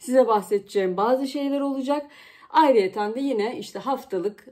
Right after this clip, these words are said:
e, geçen hafta neler yaptım, hangi kitapları okuyup paylaştım, hangi kitaplar geldi, gündemimde hangi kitaplar var, onları paylaşacağım sizinle efendim. Hiç geciktirmeksizin başlamak istiyorum. E, geçen hafta yine benim biraz sosyalleştiğim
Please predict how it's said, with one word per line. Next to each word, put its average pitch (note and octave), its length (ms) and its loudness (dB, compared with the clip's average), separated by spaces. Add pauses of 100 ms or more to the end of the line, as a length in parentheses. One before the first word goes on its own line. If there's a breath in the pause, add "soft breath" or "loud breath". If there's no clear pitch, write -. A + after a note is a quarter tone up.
e, G3+ 320 0
geçen C4 260 -2
hafta G#3 260 -6
neler G#3+ 360 2
yaptım, F3+ 440 -4
hangi A3 300 -4
kitapları F#3 460 -4
okuyup E3+ 400 -8
paylaştım, E3 680 -6 (180 loud breath)
hangi C4+ 320 0
kitaplar F3+ 500 -4
geldi, E3 380 -6
gündemimde A3+ 500 -2
hangi A#3+ 360 -4
kitaplar A3+ 500 -2
var, B3+ 240 0 (320 loud breath)
onları C#4 380 2
paylaşacağım F3 600 -4
sizinle G#3 420 -6
efendim. A3+ 400 -6
Hiç C4+ 200 -6
geciktirmeksizin F#3+ 1040 -4 (420 loud breath)
başlamak G3 480 -2
istiyorum. G3+ 560 -2 (280 loud breath)
E, G3+ 320 4
geçen A#3+ 320 0
hafta D4 240 -2
yine C4+ 220 2
benim C4+ 220 -2
biraz B3+ 260 0
sosyalleştiğim A#3+ 1000 0